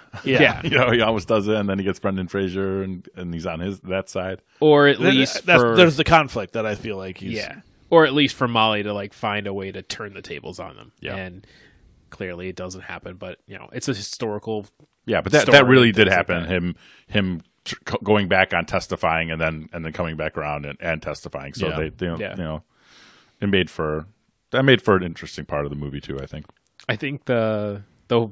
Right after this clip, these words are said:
Speaker 3: the few points of comedy was when they got the, when they got Blackie on the thing, and he goes, "Hey, how'd that work out for you?" He goes, "Well, I'm sitting here talking to you. Obviously, it didn't work out that well, did it?"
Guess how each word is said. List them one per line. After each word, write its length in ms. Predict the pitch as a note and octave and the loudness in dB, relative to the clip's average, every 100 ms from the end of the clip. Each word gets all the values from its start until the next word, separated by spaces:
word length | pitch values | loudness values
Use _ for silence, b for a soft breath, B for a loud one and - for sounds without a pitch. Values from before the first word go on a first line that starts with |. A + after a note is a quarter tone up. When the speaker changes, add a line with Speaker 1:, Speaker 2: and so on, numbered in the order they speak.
| - | -10
Speaker 3:
the 160 | G#2+ - | -14 -14
few 300 | - D#3 C#3 - _ _ _ _ | -8 2 2 2 _ _ _ _
points 280 | - A#2+ A2+ | -6 -6 -6
of 60 | - | -6
comedy 460 | A2 G#2+ A2+ A#2+ | -4 -2 -2 -2
was 240 | A2+ G2+ G2 | -2 -6 -6
when 580 | G2+ G2+ G2 G2+ G2+ - _ _ _ | -6 -6 -8 -14 -18 -20 _ _ _
they 120 | - G#2+ | -8 -2
got 300 | G#2+ G#2 - | -2 -4 -6
the, 540 | G2+ G2 F#2+ F#2+ G2+ _ _ | -8 -6 -6 -10 -14 _ _
when 100 | B2+ | -4
they 80 | B2 | 0
got 200 | A2+ G2 | 0 0
Blackie 500 | A2 G#2 - A2 G#2+ _ _ _ _ _ | -2 -2 -4 -10 -10 _ _ _ _ _
on 180 | G#2+ C#3 | -8 -6
the 60 | B2 | -4
thing, 260 | C3 A#2+ | 0 0
and 80 | A#2+ | 0
he 60 | A#2 | -2
goes, 300 | A#2 A2 G#2+ | -2 -2 0
"Hey, 260 | D3+ E3+ | 4 6
how'd 160 | C3+ C3+ | 4 6
that 160 | D#3 C3 | 6 6
work 160 | B2 | 4
out 140 | A2 G2 | 0 -2
for 100 | G#2+ | -4
you?" 40 | |
He 60 | G#2 | -2
goes, 160 | G#2+ | -4
"Well, 100 | C3 | -2
I'm 100 | F3+ | -4
sitting 200 | F#3 G#3 | -2 0
here 80 | G#3 | 0
talking 280 | F#3 G3 F#3 | 2 0 2
to 40 | F3+ | 0
you. 280 | C4 F#3+ | 4 6
Obviously, 400 | D3+ A3+ G#3+ F#3 | 10 10 8 4
it 120 | E3 - | 4 6
didn't 200 | G#3+ F#3 | 6 8
work 220 | F#3 F#3+ | 8 8
out 140 | F#3 E3+ | 6 8
that 200 | F3+ F#3+ | 4 6
well, 220 | B3 G3+ | 6 8
did 220 | G3 A#3+ | 10 8
it?" 200 | G2+ - | 6 -4